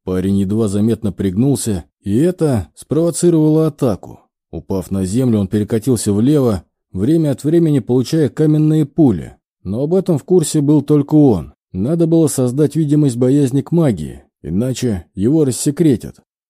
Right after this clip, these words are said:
Масс-медиа в Андервуде развиты слабо, и в лицо жнеца знало не так много народа. Те, кто ошивался в штабе, разве что, и те, кто присутствовал на показательном бое в Колизее. Однако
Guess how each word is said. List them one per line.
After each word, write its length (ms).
Масс-медиа 680
в 60
Андервуде 540
развиты 420
слабо, 680
и 100
в 80
лицо 340
жнеца 420
знало 320
не 140
так 260
много 280
народа. 540
Те, 180
кто 180
ошивался 500
в 40
штабе, 400
разве 300
что, 360
и 140
те, 180
кто 160
присутствовал 580
на 100
показательном 760
бое 240
в 60
Колизее. 640
Однако 720